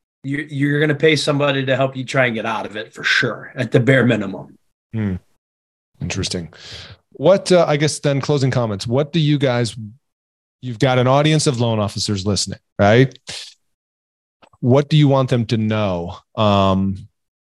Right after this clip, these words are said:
Speaker 2: from a recruiter's standpoint, from you guys, you know, interfacing with loan officers, like, you have this chance to, like, set the record straight. "Hey, we're not all trying to, you know, bug you," or whatever. The, like, what do you wanna say to L Os?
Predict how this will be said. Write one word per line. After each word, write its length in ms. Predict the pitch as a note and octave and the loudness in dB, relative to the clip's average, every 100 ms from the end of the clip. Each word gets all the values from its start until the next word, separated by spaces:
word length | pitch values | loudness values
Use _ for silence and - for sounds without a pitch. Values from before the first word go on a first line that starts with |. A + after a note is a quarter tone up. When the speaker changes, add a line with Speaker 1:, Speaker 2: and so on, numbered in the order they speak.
| _ | _
Speaker 2:
from 200 | - B2+ | -2 2
a 60 | A#2 | 4
recruiter's 800 | A2 G#2+ - B2 G#2+ G2 F2+ - | 2 0 2 2 4 2 0 -4
standpoint, 600 | - - G2+ F2 F2+ E2+ | -4 -2 -2 -2 -4 -4
from 200 | - F#2+ | -4 -4
you 120 | G2 | -2
guys, 440 | G#2+ G#2+ G#2 G2+ A2 | 0 0 0 -2 -2
you 80 | G#2 | -2
know, 140 | G2+ | -2
interfacing 540 | G#2 G#2+ G2+ A2 A2+ | -2 -4 -2 -2 -2
with 100 | G#2 | -4
loan 140 | G#2 G2+ | -2 0
officers, 720 | G#2 G#2+ G#2 G2 G2 F#2 - | -2 -2 -2 0 0 0 -2
like, 220 | - F#2+ A2 | -4 -4 0
you 100 | G#2 | 0
have 80 | G2 | 0
this 140 | G2 | -4
chance 320 | - G#2 F#2+ | -2 -2 -2
to, 260 | - F#2 F#2+ - - _ | -2 -2 -4 -12 -20 _
like, 180 | G2+ F#2 | -2 -2
set 300 | - C3 A#2 | 0 0 0
the 100 | A#2+ | 0
record 320 | A#2+ A2+ A2 | 0 0 -4
straight. 580 | - - C3+ A#2+ A#2+ A#2 | -4 -2 -2 0 0 0
"Hey, 240 | B2+ C3 | 0 -2
we're 160 | A#2+ B2+ | -2 -2
not 280 | B2+ B2+ C3 | -2 -4 -4
all 200 | C#3 B2+ | -2 -2
trying 360 | B2 C3 B2 A#2+ | -2 -2 -2 -2
to, 280 | C3 B2 A2+ _ - _ | 0 0 -2 _ -20 _
you 100 | C#3+ | -2
know, 180 | B2 A#2+ G#2+ G#2+ | 0 -2 -8 -18
bug 540 | - G#2 G#2 C3 C3+ A#2+ | -14 -8 -2 0 0 2
you," 340 | B2 A#2+ B2 | 2 2 0
or 80 | B2 | 0
whatever. 220 | B2+ C3 | -2 -4
The, 180 | A#2+ A2+ - - | -6 -10 -8 -8
like, 140 | A2+ | -4
what 140 | A#2+ | 0
do 40 | C3 | 2
you 140 | C#3 | 2
wanna 420 | B2+ B2 A#2+ A2+ - - | 2 2 0 -2 -6 -10
say 420 | - C3 A2+ G#2+ | -4 -2 0 -2
to 180 | B2 A2+ | -2 0
L 200 | G#2+ G2+ | 0 2
Os? 400 | F#2 E2 - | 0 -2 -4